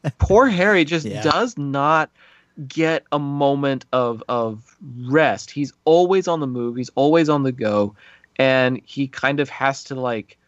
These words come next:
Speaker 1: make these really tough decisions about, you know, do I stay for the wedding? Do I go to this direction? Do I investigate this circumstance? Do I, you know, fight for my friends, or do I fight for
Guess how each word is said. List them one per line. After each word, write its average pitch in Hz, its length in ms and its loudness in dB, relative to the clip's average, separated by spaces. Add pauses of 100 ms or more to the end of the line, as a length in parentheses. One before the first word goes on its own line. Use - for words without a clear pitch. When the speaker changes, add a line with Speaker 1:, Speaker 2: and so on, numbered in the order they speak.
(340)
Speaker 1:
make 156 400 0
these 185 200 -4
really 180 220 4
tough 180 240 -4
decisions 156 480 -4
about, 123 340 0
you 139 80 -6
know, 131 100 -2
do 127 180 -2
I 117 80 2
stay 135 380 -2
for 135 120 -12
the 120 100 -8
wedding? 160 440 0
Do 135 180 -2
I 117 160 0
go 117 260 -4
to 107 180 -12
this 147 200 0
direction? 151 500 0
Do 131 140 -2
I 117 120 0
investigate 110 640 -4
this 143 360 2
circumstance? 143 760 0 (500)
Do 131 240 6
I, 110 400 4 (100)
you 127 120 -10
know, 117 100 -4
fight - 380 -2
for - 100 -10
my 120 120 -4
friends, 160 420 -2
or 143 80 -2
do 123 180 -4
I 113 100 0
fight 127 500 -2
for 120 540 -4